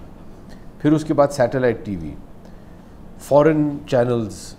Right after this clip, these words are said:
हमें यहाँ अपने घरों में देखने का मौका मिला। अभी तो भैया, अभी खैर नहीं, क्योंकि अभी सब ये जो फिल्में हैं, एक दो महीने के बाद तो टीवी पे आ जाते हैं,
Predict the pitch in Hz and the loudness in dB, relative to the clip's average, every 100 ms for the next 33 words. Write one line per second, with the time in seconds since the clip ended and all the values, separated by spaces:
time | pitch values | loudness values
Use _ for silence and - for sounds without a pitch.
0 | - - - - - 123 127 120 110 117 | -18 -18 -18 -20 -12 -4 0 2 2 2
1 | 123 - 117 117 117 127 123 107 - - | 0 -2 -6 -6 -6 -6 -6 -8 -18 -20
2 | - 117 120 127 117 113 104 107 110 85 | -10 -4 -2 -2 -2 -2 -4 -4 -6 -6
3 | 73 - - - - - - 139 185 156 | -12 -16 -20 -20 -20 -18 -2 2 2 2
4 | 127 113 127 120 117 113 113 101 120 120 | 2 2 2 2 -2 -2 -2 -2 -4 -6
5 | 113 123 123 120 131 117 - 117 123 131 | -4 -2 -2 0 0 -2 -6 -4 -2 -2
6 | 127 135 120 139 - - - - - - | -2 0 0 -2 -6 -16 -18 -18 -20 -20
7 | - - - - - - 139 143 156 139 | -20 -18 -18 -18 -20 -8 -2 0 2 2
8 | 139 139 139 120 131 131 151 185 - - | 2 0 2 4 4 4 2 2 -2 -14
9 | - 165 160 160 123 110 98 85 80 | -4 0 2 6 6 6 0 -2 -10